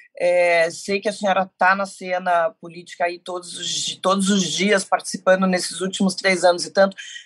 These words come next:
mas há uma crença que de vez em quando aparece que a senhora,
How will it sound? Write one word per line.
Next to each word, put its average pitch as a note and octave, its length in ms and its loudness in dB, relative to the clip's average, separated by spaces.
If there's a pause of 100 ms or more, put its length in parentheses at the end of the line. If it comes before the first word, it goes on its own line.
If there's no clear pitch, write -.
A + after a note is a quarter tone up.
mas A#3 280 4
há B3 60 6
uma C4 220 2 (160)
crença A#3+ 760 -4
que F#3+ 140 -18
de F3+ 140 -14
vez G3 180 -4
em G#3 80 -8
quando G3+ 160 2
aparece G3 380 2
que G#3 160 -6
a G#3 100 6
senhora, G3+ 540 -2